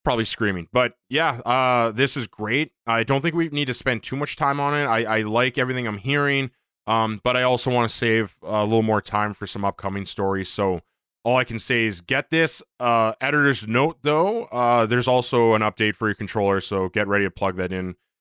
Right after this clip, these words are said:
Why you have to plug in and do these updates, no one will ne-, ever know, but, uh, there you go. So, kinda speaking on what we have been speaking on, it's V R R support officially coming to P S five in the coming months. This one comes from Push Square.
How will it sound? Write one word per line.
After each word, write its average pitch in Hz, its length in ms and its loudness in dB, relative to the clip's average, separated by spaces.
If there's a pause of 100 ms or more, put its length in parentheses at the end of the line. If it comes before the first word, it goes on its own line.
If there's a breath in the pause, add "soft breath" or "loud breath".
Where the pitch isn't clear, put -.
(120)
Why 101 260 2
you 104 180 -2
have 98 200 -2
to 95 80 -6
plug 98 220 -2
in 95 100 -6
and 92 120 -8
do 95 140 -8
these 92 180 -6
updates, 92 480 -6
no 95 140 -4
one 95 180 -2
will 92 80 -2
ne-, 90 160 -4
ever 117 220 0
know, 87 340 -6
but, 95 300 -2
uh, 90 260 0 (280)
there 98 220 -2
you 95 80 0
go. 92 240 -2 (800)
So, 208 320 2 (340 soft breath)
kinda 185 200 0
speaking 190 400 -2
on 165 140 4
what 160 180 4
we 147 200 2
have 147 220 0
been 147 140 0
speaking 151 380 0
on, 151 240 4
it's 123 240 0
V 131 300 0
R 139 340 4
R 131 240 2
support 135 440 2
officially 131 460 0
coming 131 300 -2
to 113 100 -6
P 135 160 -4
S 127 140 -2
five 123 260 0
in 117 80 -2
the 104 80 -2
coming 135 280 -2
months. 123 280 0
This 117 160 -6
one 110 80 -4
comes 113 180 -4
from 101 140 -10
Push 113 160 -2
Square. 147 360 -2